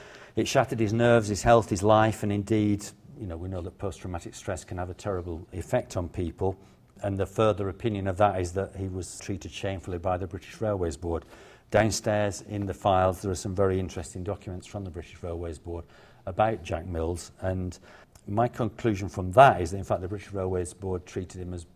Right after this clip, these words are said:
well as they possibly could, and that what they knew and that he didn't know is that when he was off sick a lot after the, after the robbery, he'd actually been off sick a lot before the robbery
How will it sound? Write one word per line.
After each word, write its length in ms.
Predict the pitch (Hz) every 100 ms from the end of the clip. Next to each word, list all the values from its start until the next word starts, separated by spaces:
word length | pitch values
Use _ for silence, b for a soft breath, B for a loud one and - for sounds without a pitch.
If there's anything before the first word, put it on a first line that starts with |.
| - 95
well 240 | 92 90 90
as 140 | 85
they 120 | 90
possibly 440 | 80 98 - 82 82
could, 420 | - 143 104 98 - B B B B -
and 220 | 101 95
that 240 | 98 95 - - - 95
what 240 | 107 95
they 220 | 110 117
knew 400 | 107 90 87 92 -
and 160 | 87 87
that 120 | 78
he 200 | 135 131
didn't 300 | 92 82 85
know 340 | 85 85 85 - B B B
is 160 | 92
that 120 | 101
when 140 | 95 113
he 80 | 98
was 160 | 95
off 160 | 98 -
sick 300 | - 117 -
a 60 |
lot 200 | 90 90 95
after 280 | 104 -
the, 160 | 85 82 - 98
after 260 | 90 -
the 80 | 87
robbery, 380 | 78 78 82 80
he'd 120 | 95
actually 240 | 104 -
been 140 | 92 90
off 140 | 82
sick 200 | - 95
a 40 | 90
lot 180 | 87
before 320 | 90 - 135 131
the 120 | 85
robbery 380 | 82 82 92